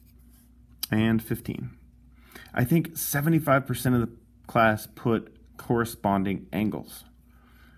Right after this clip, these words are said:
Four is a corresponding angle with seven, and four is a corresponding angle with twelve, and no others. So these two have no relationship at all. And,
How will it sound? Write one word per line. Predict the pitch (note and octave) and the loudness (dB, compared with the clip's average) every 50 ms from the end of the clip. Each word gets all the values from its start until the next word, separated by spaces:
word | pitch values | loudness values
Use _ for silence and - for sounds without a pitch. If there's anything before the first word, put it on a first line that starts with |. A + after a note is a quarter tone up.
| - _ | -20 _
Four | - - - - D3+ F3+ G3+ G#3+ G3 | -20 -18 -2 2 4 6 6 6 4
is | F3+ | 2
a | D3+ C#3+ | 0 0
corresponding | - C#3+ C3 C3 C3 - A#2+ A#2 A#2 A2 G2+ G2+ | 0 2 2 2 0 0 0 0 2 2 2 2
angle | G2+ G2 G2 | 2 0 0
with | F#2+ - | -2 -4
seven, | - - F2+ E2+ F#2 A#2+ E3 E3 - - - - - - - _ _ - - - - - - - - - | -4 -2 0 0 0 0 -2 -4 -8 -14 -20 -20 -20 -20 -20 _ _ -20 -20 -20 -20 -20 -20 -20 -10 -4
and | - G#2 G2+ - | -2 -2 -2 -2
four | - - B2 D3+ D#3 C3 A#2+ C3 C#3+ C#3 - - - - | -2 -2 0 2 2 4 2 2 0 -2 -8 -14 -18 -12
is | - G#2 G2+ | -8 -8 -8
a | G2+ | -8
corresponding | - - A2 G#2 G2+ - - G2+ G2 F#2 - | -4 -2 -2 -2 -2 -4 -4 -2 -2 -2 -2
angle | E2+ F2+ F2 E2+ F#2+ F#2 | -2 -2 -2 -2 -2 -4
with | G2 F#2 | -6 -8
twelve, | - - - C#3+ B2+ G#2+ G2+ G2 G2 - - - - - - - - _ _ - - - | -8 -4 0 2 2 2 2 0 -4 -8 -16 -20 -20 -20 -20 -20 -20 _ _ -16 -4 0
and | G#2+ G#2 G#2 | 2 4 4
no | G#2+ G#2 G2+ | 4 4 2
others. | G2+ F#2 E2+ - - - - - _ _ _ - _ _ - - - - - - - - | 0 0 -2 -6 -10 -12 -18 -20 _ _ _ -20 _ _ -20 -20 -20 -20 -20 -20 -20 -20
So | - - G#2+ G2+ | -6 -4 -2 2
these | A2 D#3 G3 F#3+ F#3+ | 2 4 2 2 0
two | - - A#2+ A2 A2 A2 A2 | -2 0 0 2 2 0 -2
have | A2 G#2 G2+ F#2+ | -2 -2 0 2
no | G#2+ A2 A2+ A2+ | 2 2 2 2
relationship | G#2+ G#2+ G2+ G2+ G2 F#2+ - F#2+ F2+ - F2 - | 2 2 0 0 -2 -2 -4 -6 -8 -8 -8 -6
at | C#2+ B1 | -6 -6
all. | B1+ - - - - - - - - - - - - - - - - - - - - - - - - _ _ - - - - - - - - - - - - - - - - - - - - _ _ _ _ _ - - - - - - - - - - - - | -6 -8 -8 -12 -16 -20 -20 -20 -20 -20 -20 -20 -20 -20 -20 -20 -20 -20 -20 -20 -20 -20 -20 -20 -20 _ _ -20 -20 -20 -20 -20 -20 -20 -20 -20 -20 -20 -20 -20 -20 -20 -20 -20 -20 -20 -20 _ _ _ _ _ -20 -20 -20 -20 -20 -20 -20 -20 -20 -20 -8 -4
And, | G#2 A2+ A2+ A2+ A2 G#2+ G#2 G#2 G#2 G#2 G2 G#2+ - - | 0 2 2 2 2 2 2 2 0 0 -2 -4 -8 -10